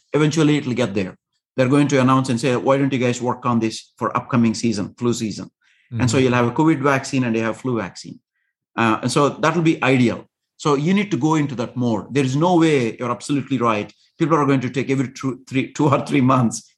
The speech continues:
Speaker 1: a booster shots. And, and they're getting tired, they're getting fatigued, you know, vaccine fatigue, and they're not going to take it. I think,
Speaker 2: Yeah.
Speaker 1: I think you need to scientifically take a step back and say, "Hey, these are the vaccines.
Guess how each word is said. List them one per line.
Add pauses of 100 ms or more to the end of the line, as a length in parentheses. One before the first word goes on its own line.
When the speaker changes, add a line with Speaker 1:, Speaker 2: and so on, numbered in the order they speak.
Speaker 1:
a
booster
shots. (440)
And,
and
they're
getting
tired,
they're
getting
fatigued,
you
know,
vaccine
fatigue, (380)
and
they're
not
going
to
take
it. (360)
I
think,
Speaker 2:
Yeah.
Speaker 1:
I
think
you
need
to (160)
scientifically
take
a
step
back
and
say,
"Hey, (520)
these
are
the
vaccines.